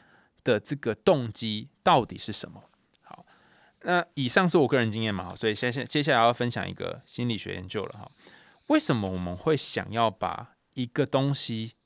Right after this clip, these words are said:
讲出来，或为什么会想要泄密哈？它其实跟一个心理学上很重要的概念有关啊，叫做权力，power。我们想象一下哈，当一个人他拥有了，呃，某一个重要人物的秘密，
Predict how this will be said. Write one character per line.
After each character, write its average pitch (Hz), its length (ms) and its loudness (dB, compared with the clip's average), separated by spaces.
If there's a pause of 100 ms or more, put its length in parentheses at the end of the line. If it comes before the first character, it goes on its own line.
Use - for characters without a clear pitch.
讲 - 240 -2
出 120 200 -6
来， 92 80 -2
或 131 260 -4
为 165 100 -2
什 123 80 -4
么 95 140 -6
会 117 60 -6
想 95 160 -8
要 98 60 -6
泄 110 420 0
密 98 240 -10
哈？ 98 160 -16 (400)
它 - 120 -4
其 160 220 -4
实 131 400 -4
跟 147 300 0 (100)
一 131 80 -8
个 110 340 0 (200)
心 185 180 -2
理 156 60 0
学 104 120 -4
上 113 220 -4
很 87 160 -14
重 131 160 -4
要 117 120 -2
的 104 60 -6
概 107 220 0
念 101 160 -10
有 - 120 -14
关 95 260 -10
啊， - 100 -16
叫 104 100 -12
做 101 120 -8
权 98 360 -4
力， 117 240 -6
power。 107 380 0 (540)
我 143 100 4
们 156 100 6
想 131 180 4
象 180 200 4
一 131 40 4
下 117 340 4
哈， 90 240 -4 (240)
当 269 220 4
一 254 40 2
个 190 160 6
人 113 200 4
他 135 180 0
拥 123 320 2
有 104 180 4
了， 90 340 -2 (180)
呃， 95 200 -8
某 98 300 -6
一 - 20 -8
个 104 120 -4
重 143 200 2
要 131 80 2
人 98 180 0
物 101 80 -6
的 92 120 -2
秘 95 180 -6
密， 92 200 -10